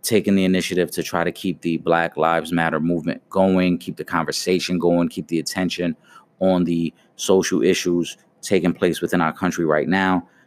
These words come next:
They have already confirmed that they will be, um, promoting a Black Lives Matter,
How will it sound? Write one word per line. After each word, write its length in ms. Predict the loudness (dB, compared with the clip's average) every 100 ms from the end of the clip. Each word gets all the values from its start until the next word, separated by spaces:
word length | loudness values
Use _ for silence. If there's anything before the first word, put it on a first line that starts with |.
| _
They 480 | 2 4 6 4 2
have 200 | 0 0
already 180 | 2 0
confirmed 540 | 0 -6 -2 0 2 2
that 100 | 0
they 140 | 0
will 240 | 2 2
be, 340 | 2 0 0 -4 _ _ _ _
um, 520 | 0 2 0 0 -4 -6 _
promoting 420 | -4 0 2 4 2
a 80 |
Black 340 | 2 0 0 0
Lives 300 | 0 0 0
Matter, 440 | 0 2 2 0